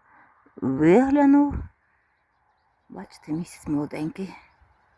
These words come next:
Я не тямлю, як там інколи буває, але молоденький. Отак. Гарно на дворі, тепло, сонечко заходить собі вже. Дальше світити комусь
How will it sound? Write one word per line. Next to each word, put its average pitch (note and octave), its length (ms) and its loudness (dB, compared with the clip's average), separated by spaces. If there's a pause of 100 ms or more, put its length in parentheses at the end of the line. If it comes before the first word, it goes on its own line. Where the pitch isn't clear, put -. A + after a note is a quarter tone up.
(340)
Я - 100 -20
не G3+ 60 -8
тямлю, D#3 360 -8
як C#3+ 180 -8
там C#3 160 -8
інколи D3 320 -8
буває, F#3+ 360 -8
але D#3+ 120 -8
молоденький. E3+ 580 -12 (800)
Отак. - 520 -20 (600)
Гарно A3 300 -6
на A3 120 -2
дворі, A3+ 380 -2 (460)
тепло, A#3 420 -8 (480)
сонечко D#3 440 -8
заходить C#3+ 500 -14
собі C3+ 260 -14
вже. C3 220 -12 (800)
Дальше G#3+ 360 -6
світити B3 460 -6
комусь A#3 460 -2